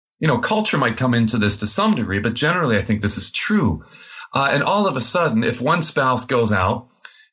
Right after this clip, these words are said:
and, you know, spends two hundred dollars on some nice new clothes or a new, uh, a new car even, <laughs> you know, and the other says,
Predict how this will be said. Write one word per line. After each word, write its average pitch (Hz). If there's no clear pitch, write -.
and, 123
you 127
know, 110
spends 131
two 165
hundred 127
dollars 110
on 110
some 107
nice 120
new 101
clothes 143
or 98
a 98
new, 107
uh, 98
a 107
new 131
car 147
even, 180
<laughs> -
you 202
know, 131
and 143
the 156
other 196
says, -